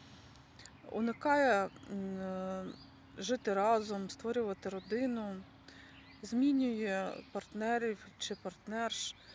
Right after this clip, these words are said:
І завжди в таких сценаріях, е, є пошук, е, в іншій людині,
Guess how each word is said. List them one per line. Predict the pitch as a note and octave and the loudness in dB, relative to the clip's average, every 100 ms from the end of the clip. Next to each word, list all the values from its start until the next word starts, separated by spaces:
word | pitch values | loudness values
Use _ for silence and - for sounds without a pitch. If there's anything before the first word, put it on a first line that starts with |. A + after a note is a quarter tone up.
| - - - - - A3+ | -18 -18 -20 -20 -16 -8
І | A3 A#3 A#3 | -2 2 2
завжди | G#3+ D4+ F4 B3+ | 4 2 2 0
в | B3+ | -4
таких | - A#3+ - A#3+ - | -4 -8 -8 -12 -10
сценаріях, | - - A3+ D4 D#4 C4 G#3 G#3 - - | -10 -6 -2 -2 0 0 0 -4 -12 -8
е, | G3 G3+ G3+ | -6 -4 -4
є | G#3+ - - | -4 -6 -6
пошук, | D4 C#4+ - A3+ - - | -4 -4 -4 -8 -8 -6
е, | |
в | G#3 G3+ G3 - | -4 -4 -6 -8
іншій | A#3 A3+ - G#3 | -6 -4 -4 -4
людині, | G3+ - C#4+ D4+ C4 G#3+ | -6 -6 -4 0 0 -2